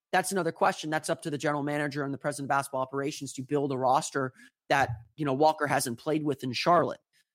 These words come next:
um, to, to this point. No offense to Charlotte. I love everything that they've done, but they've,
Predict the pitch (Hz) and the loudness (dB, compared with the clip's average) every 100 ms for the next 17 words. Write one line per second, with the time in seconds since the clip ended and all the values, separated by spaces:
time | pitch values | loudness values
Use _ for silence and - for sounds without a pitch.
0 | _ - 139 123 123 143 - 131 127 - | _ 0 0 0 -2 -8 -6 -4 -4 -4
1 | 147 - 147 143 139 120 - 139 117 123 | -4 -2 -2 0 -4 -4 0 2 2 2
2 | 147 135 123 120 131 123 - 110 143 135 | 2 2 -2 -2 -4 -6 -6 -4 0 0
3 | 117 - 131 | 0 -2 -2